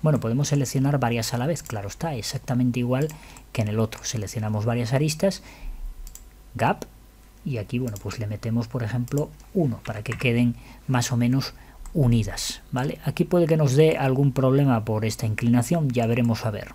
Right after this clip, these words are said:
¿vale? Como veis, hasta el momento la cosa va bien. Espero que aquí no nos arme ninguna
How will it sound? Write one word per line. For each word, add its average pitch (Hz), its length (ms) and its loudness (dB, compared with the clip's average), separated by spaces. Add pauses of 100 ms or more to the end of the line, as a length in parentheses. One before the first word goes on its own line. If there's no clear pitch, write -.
¿vale? 131 220 -6 (420)
Como 107 240 -4
veis, 147 280 0 (320)
hasta - 280 -4
el 110 60 0
momento 151 540 4 (480)
la 117 140 -6
cosa 156 280 2
va 120 160 4
bien. 104 200 -4
Espero 147 320 0
que 156 60 2
aquí 147 180 2
no 135 120 2
nos 127 180 0
arme 123 260 2
ninguna 147 500 2